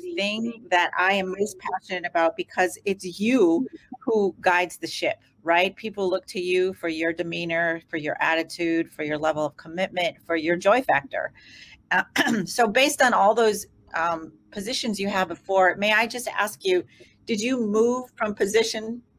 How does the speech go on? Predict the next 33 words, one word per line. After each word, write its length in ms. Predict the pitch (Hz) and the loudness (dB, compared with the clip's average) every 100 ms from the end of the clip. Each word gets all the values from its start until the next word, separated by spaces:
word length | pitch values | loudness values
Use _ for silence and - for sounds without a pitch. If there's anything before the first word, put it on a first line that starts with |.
| - | -8
to 100 | 202 | -6
position 460 | 196 190 202 202 | -2 -2 -2 -4
to 80 | 196 | -6
position 680 | 196 185 202 196 220 226 240 - - - | -2 0 0 0 -2 -2 -4 -12 -16 0
based 300 | 196 208 - | 2 2 4
on 340 | 185 180 175 - _ _ | 6 4 0 -6 _ _
there 160 | - 196 | 2 6
was 220 | 185 185 - | 6 4 4
a 140 | 185 | 2
higher 580 | 196 - 208 202 202 196 | 2 0 2 2 2 2
or 160 | 185 180 | 0 0
more 480 | 180 175 180 180 - _ _ _ - | 0 2 4 2 -2 _ _ _ -18
clear, 680 | - 233 233 226 226 226 - - | -8 -2 4 4 4 2 -4 -4
uh, 180 | 175 160 - | -2 -2 -4
joy 300 | - 208 214 | 0 4 6
factor 480 | 214 - 185 - 226 | 4 0 -2 -2 -4
for 160 | 220 220 | -2 -6
you? 400 | 220 233 269 294 _ - _ _ | -4 -4 -6 -10 _ -20 _ _
Or 200 | 196 202 | 2 4
was 240 | 185 196 185 | 6 4 4
it 240 | 202 - | -2 0
more 320 | 202 208 214 | 2 6 6
about 320 | 208 190 180 - | 6 6 2 0
filling 400 | - 202 196 175 | -2 0 0 -4
a 40 | |
need? 540 | 175 220 233 233 226 - | -6 -4 -4 -4 -4 -4
Or 120 | 180 | 0
what 180 | 202 208 | 0 0
was 180 | 208 | -2
the 100 | - | -6
shift 360 | 185 - 185 185 | -8 -4 -4 -6
for 160 | - 156 | -8 -4
you? 200 | 147 | -4